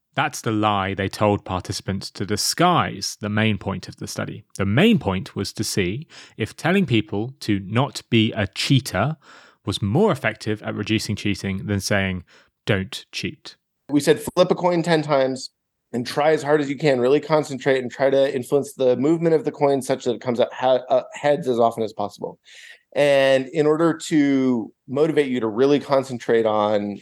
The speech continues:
Speaker 2: influencing the outcome of the coin toss, we're gonna give you a dollar for every time your coin comes up heads. And then we say, "Okay,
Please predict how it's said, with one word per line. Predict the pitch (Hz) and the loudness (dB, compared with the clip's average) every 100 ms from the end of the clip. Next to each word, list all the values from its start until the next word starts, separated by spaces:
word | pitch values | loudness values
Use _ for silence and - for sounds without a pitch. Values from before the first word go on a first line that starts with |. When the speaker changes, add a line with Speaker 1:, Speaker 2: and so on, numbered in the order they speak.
| - | -6
Speaker 2:
influencing | 131 127 135 127 110 120 | -4 -2 0 0 0 -2
the | 117 110 | 2 2
outcome | 117 120 107 | 2 0 -6
of | |
the | 107 | -2
coin | 180 185 | 0 2
toss, | 165 143 143 - _ _ _ _ - | 2 2 0 -6 _ _ _ _ -2
we're | 147 156 | 2 4
gonna | 156 | 2
give | 147 131 | 2 2
you | 131 | 2
a | 110 | 2
dollar | 113 117 123 135 | 2 4 4 2
for | 127 | 2
every | 110 110 | -2 0
time | 120 113 | -2 0
your | 107 | -2
coin | - 104 | -2 -4
comes | 101 98 95 | -4 -6 -8
up | 90 | -8
heads. | 85 - _ _ _ _ _ _ _ _ _ - | -10 -12 _ _ _ _ _ _ _ _ _ -2
And | 131 | 2
then | 131 131 | 4 4
we | 127 | 4
say, | 139 139 | 4 4
"Okay, | 196 160 151 143 | 4 4 4 0